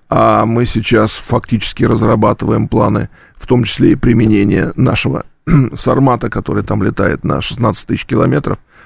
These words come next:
То есть нет такой точки Земли, до которой бы "Сармат" не достал, в том числе и через Южный полюс. Это первое. Второе, э, они настроены только на,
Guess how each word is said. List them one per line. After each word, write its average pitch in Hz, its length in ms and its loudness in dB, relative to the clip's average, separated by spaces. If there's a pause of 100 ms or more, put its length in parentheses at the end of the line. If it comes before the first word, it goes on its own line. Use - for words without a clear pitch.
То 123 80 0
есть 123 120 2
нет 151 180 4 (160)
такой 139 280 2
точки 131 340 0
Земли, 135 300 4
до 123 100 2
которой 113 320 2
бы 98 100 0
"Сармат" 113 440 0
не - 60 0
достал, - 440 -2 (260)
в - 100 -20
том 151 180 4
числе 131 280 2
и 113 40 2
через 120 280 4
Южный 113 360 2
полюс. - 420 -2 (440)
Это 131 300 2
первое. 120 440 2
Второе, 131 680 2 (260)
э, - 680 -2
они 127 480 2
настроены 127 680 0
только 123 340 0
на, 123 340 0